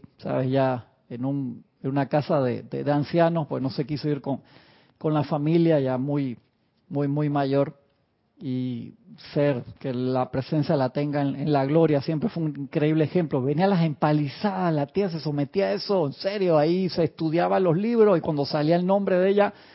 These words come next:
Jorge, dije, "Tía, no me venga acá, te vino, tiene que participar también", con noventa y pico de años. <laughs> Qué nivel, ¿no?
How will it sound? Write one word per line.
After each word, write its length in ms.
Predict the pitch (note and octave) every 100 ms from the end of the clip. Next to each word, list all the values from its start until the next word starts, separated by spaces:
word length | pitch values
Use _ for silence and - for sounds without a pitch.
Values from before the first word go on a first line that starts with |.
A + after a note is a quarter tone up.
| -
Jorge, 300 | - D3+ D#3+
dije, 200 | F#3 E3
"Tía, 180 | C#3+ F#3+
no 100 | F#3+
me 100 | G3
venga 120 | G#3
acá, 340 | G3 G3+ G#3 - - _
te 140 | - F#3
vino, 340 | A3+ A#3+ A#3+
tiene 220 | G#3 G#3
que 100 | G#3
participar 540 | F3+ D#3 B2+ D#3+ F#3 F#3
también", 420 | F3 E3+ F#3 E3
con 140 | D3+
noventa 260 | D3 D3 D3
y 60 |
pico 360 | D3 F3 F#3+ F3+
de 60 | D#3+
años. 720 | - - - C3+ - - - _ _
<laughs> 540 | - - - - - -
Qué 180 | G3
nivel, 500 | F#3+ E3+ D3+ C#3+ A#2+
¿no? 180 | G#2+ C#3